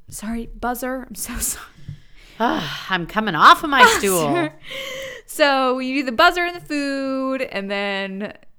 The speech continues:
Speaker 1: it makes saliva, and then eventually the buzzer makes saliva, right? So you have made the buzzer an important stimulus.
Speaker 2: Right.
Speaker 1: But then that stimulus is attached to another stimulus. So instead of giving them, like,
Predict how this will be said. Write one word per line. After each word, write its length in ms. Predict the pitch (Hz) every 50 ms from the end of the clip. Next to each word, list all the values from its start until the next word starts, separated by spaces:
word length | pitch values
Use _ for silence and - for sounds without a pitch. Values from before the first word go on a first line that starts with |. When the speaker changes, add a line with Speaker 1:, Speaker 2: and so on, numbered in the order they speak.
| - -
Speaker 1:
it 80 | 190 196
makes 220 | 208 226 233 226
saliva, 760 | - 285 240 226 220 220 220 208 220 214 214 214 208 214 208 - -
and 160 | - 185 190
then 320 | 180 180 175 170 175 -
eventually 480 | - 185 190 185 185 190 - 208 202 208
the 100 | 214 226
buzzer 240 | 254 269 247 220 240
makes 220 | 226 220 214 -
saliva, 480 | - 349 370 285 202 - - - - - -
right? 380 | - 196 196 208 254 254 -
So 140 | - - 233
you 280 | 214 214 220 254 262 277
have 180 | 285 247 220
made 260 | 214 214 226 233 226 208
the 80 | 208
buzzer 760 | 180 180 - 311 311 269 220 214 208 202 202 196 208 208 - - - -
an 140 | - 196 202
important 380 | 190 185 - - 240 - - 202
stimulus. 680 | - - 202 170 165 156 147 - - - - - - - - -
Speaker 2:
Right. 260 | 151 139 131 131 - - - -
Speaker 1:
But 220 | 214 196 302 - -
then 380 | 359 466 480 302 240 240 302 - - - - - -
that 360 | - 196 202 240 - 494 - -
stimulus 680 | - - - 202 180 175 175 170 165 160 202 - - -
is 100 | - 262
attached 420 | 311 311 - 320 359 370 - - -
to 80 | 415 427 415
another 320 | 440 523 640 539 403 302
stimulus. 760 | - - - 202 170 165 - - - - - - - - - - - - - - - - - -
So 200 | - - 302 320
instead 440 | 311 311 - - - 349 370 403
of 140 | 403 349 254
giving 300 | 233 285 277 285 269 262
them, 220 | 262 254 247 233 233
like, 360 | 226 208 202 208 208 -